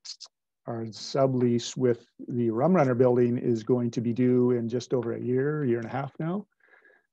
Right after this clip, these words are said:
Um, you know, that building is going to require some significant investment.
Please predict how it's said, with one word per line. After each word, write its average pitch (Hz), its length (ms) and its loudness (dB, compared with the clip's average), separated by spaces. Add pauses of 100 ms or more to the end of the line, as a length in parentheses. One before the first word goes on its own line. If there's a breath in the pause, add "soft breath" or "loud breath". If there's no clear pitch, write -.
(100)
Um, 117 240 -4
you 120 60 0
know, 120 80 2
that 123 220 2
building 131 340 6
is 123 160 0
going 127 240 2
to - 120 -10
require 120 460 0
some 117 400 -4 (720)
significant 135 580 4
investment. 127 600 -2